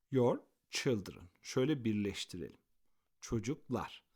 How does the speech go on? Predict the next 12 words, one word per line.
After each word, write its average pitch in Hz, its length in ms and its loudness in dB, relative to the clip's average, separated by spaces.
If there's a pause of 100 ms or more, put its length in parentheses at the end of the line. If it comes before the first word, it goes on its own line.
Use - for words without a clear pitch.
(580)
Ama 185 240 6
ne? 180 360 2
Senin 160 460 6
çocukların. 92 880 -4 (160)
Burada 139 280 6
bir 143 80 4
mülkiyet 131 540 6
sıfatı - 520 -6
var. - 200 -14 (580)
T 139 200 10
mülkiyet 175 420 4
sıfatı 175 640 0